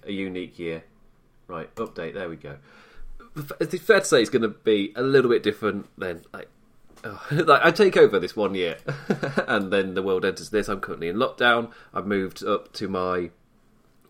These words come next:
parents, and I'm staying at theirs, and it's cramped, and 'cause the whole family's come up as well. We saw what was gonna happen, and decided, "Let's lock down together," 'cause we, obviously, the writing was on the wall, it was going to happen, so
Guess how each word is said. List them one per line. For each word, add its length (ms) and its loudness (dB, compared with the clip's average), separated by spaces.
parents, 440 0
and 100 -6
I'm 100 -4
staying 340 -6
at 100 -12
theirs, 260 0
and 100 -2
it's 140 -14
cramped, 460 -2
and 160 -12
'cause 120 -14
the 60 -18
whole 80 -4
family's 300 -4
come 160 -8
up 100 -8
as 140 -8
well. 280 2
We 100 -6
saw 100 6
what 80 6
was 100 0
gonna 140 2
happen, 400 2
and 80 -4
decided, 380 0
"Let's 340 -2
lock 200 -2
down 260 0
together," 380 0
'cause 240 -6
we, 160 -8
obviously, 300 -2
the 120 -6
writing 320 0
was 140 -4
on 80 -4
the 80 -4
wall, 260 -2
it 60 -4
was 100 -12
going 260 -4
to 80 -18
happen, 360 -8
so 300 -6